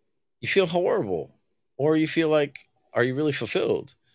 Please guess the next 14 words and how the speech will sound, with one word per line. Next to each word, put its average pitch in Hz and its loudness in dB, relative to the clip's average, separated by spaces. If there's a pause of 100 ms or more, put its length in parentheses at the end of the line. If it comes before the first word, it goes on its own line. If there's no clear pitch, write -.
(560)
You 90 -10
can 90 -12
feel, 95 -2
"I'm 101 -6
really 120 2
excited." 127 -2
But - -8
when 107 -4
that 113 0
excitement 107 0
and 98 -6
those 92 -4
good 101 -6
times 95 -6